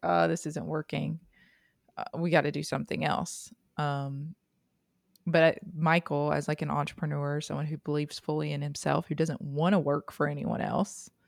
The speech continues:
<laughs> um, is like, No, we're, we just keep going. Like, this doesn't happen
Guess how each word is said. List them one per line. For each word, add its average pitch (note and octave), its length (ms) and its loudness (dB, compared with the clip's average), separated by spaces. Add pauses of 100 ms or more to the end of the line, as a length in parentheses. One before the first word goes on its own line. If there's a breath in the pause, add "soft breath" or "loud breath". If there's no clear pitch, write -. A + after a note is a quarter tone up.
(280)
<laughs> - 420 -20
um, F3 680 6 (600)
is D#3 120 0
like, D#3 180 2
No, F3+ 320 6
we're, D3 340 -4 (920)
we D3+ 100 -2
just D3 240 0
keep - 240 -6
going. D#3+ 380 2
Like, - 160 -8
this - 180 -10
doesn't D3+ 280 0
happen D3 580 -4